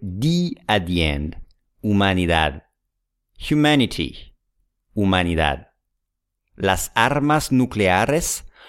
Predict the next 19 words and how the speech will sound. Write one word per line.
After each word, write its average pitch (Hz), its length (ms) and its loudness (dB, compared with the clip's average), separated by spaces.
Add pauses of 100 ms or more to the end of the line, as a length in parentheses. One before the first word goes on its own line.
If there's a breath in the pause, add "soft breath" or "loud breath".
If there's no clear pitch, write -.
son 160 300 4
un 165 180 2
peligro 147 920 0
para 113 240 2
la 101 140 4
humanidad. 90 760 0 (1040)
Las 90 320 -2
armas 110 460 0
nucleares 107 880 0 (280)
son 117 280 0
un 120 140 4
peligro 117 880 0
para 95 260 2
la 90 120 4
humanidad. 85 720 0 (1300)
Or, 151 460 0 (1000)
demostró 156 880 2
su 165 280 2
humanidad 147 800 2